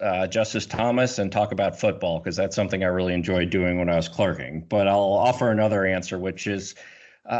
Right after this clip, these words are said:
I'd be interested in talking to, uh, Chief Justice John Marshall, who, as you know,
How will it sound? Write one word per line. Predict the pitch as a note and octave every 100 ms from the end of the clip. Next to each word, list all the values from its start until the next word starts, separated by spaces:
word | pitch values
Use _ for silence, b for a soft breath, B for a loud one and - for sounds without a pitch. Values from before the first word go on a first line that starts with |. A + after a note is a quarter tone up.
| A#2
I'd | C3+ C#3+
be | D#3+ D3+ A#2
interested | C3+ A#2+ A#2+ B2 A#2+
in | G#2+ G2+
talking | G#2+ G#2 G#2 G#2 F#2+
to, | G2 G#2 G2+ G2+ G2 F#2 F#2 -
uh, | E2 D#2+ C#2+
Chief | - A#2
Justice | A2 G#2+ - F#2+
John | - F#2+ F#2+
Marshall, | F2 F2 D#2+ D2 A1 D#2
who, | F2 E2+ E2+
as | E2 F2+
you |
know, | E2+ G2 F#2 F#2